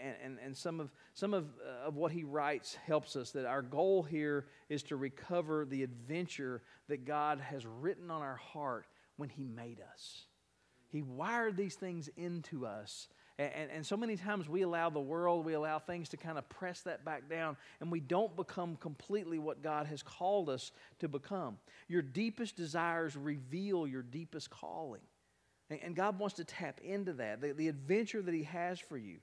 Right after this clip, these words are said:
You have to decide not what you'll exchange, uh, a life of, of, of, of control born out of fear for a life of risk born out of faith. You see, 'cause here's the thing. <laughs> Here's a question. If you had permission to do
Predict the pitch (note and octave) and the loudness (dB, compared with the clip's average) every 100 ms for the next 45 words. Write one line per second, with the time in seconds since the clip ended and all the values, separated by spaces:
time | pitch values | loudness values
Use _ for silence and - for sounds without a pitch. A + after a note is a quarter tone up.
0 | - - _ D#3 G#3+ A#3 A#3 A3 E3+ D3+ | -18 -20 _ -2 2 4 4 4 -2 0
1 | F#3 F3 D#3+ E3 G3 - D#3+ E3 - D#3+ | 2 2 2 2 0 0 0 -2 -4 -2
2 | E3+ D3 - E3+ E3+ F3 E3 C3+ - - | 0 0 -6 -4 -2 0 -2 -4 -12 -12
3 | - B2 D3 D#3 D#3+ E3 - C#3 B2 C#3 | -4 0 0 2 4 4 2 -6 -2 -4
4 | B2+ F2 - C#3 A#2+ C#3 - D3 - F#3 | -4 -8 -4 -4 -4 -6 -6 -8 -4 2
5 | F#3 D#3 D#3+ E3 D#3 C3 - G3 F#3 C#3+ | 2 4 2 2 2 0 -2 0 2 2
6 | - - - E3+ D3+ E3 F3 D#3+ C3 E3 | -2 -14 -2 0 2 2 0 -2 -4 0
7 | F#3 - D3 F3 D#3+ C#3 - - D4+ - | 0 -2 -4 -4 -4 -6 -10 -14 -14 -16
8 | - - _ _ _ _ _ _ _ _ | -18 -20 _ _ _ _ _ _ _ _
9 | _ D3 G#3 F#3 F3 E3+ C4 A3 F#3 F3 | _ -4 -2 -2 -6 -4 -4 -4 -4 -4
10 | G#2+ - _ C3+ - - _ _ _ _ | -6 -14 _ -10 -10 -14 _ _ _ _
11 | _ A3+ G#3+ - F3+ E3 - - - _ | _ -4 -4 -4 -4 -4 -10 -14 -18 _
12 | _ _ _ _ _ _ - C#3 G#3 A#3 | _ _ _ _ _ _ -6 -2 0 2
13 | B3+ A#3+ G3 F#3+ G#3+ - F3 C#3+ C3+ D#3+ | 2 0 -4 0 0 -2 -4 -4 0 2
14 | D3+ C3 A#2+ | 4 2 -2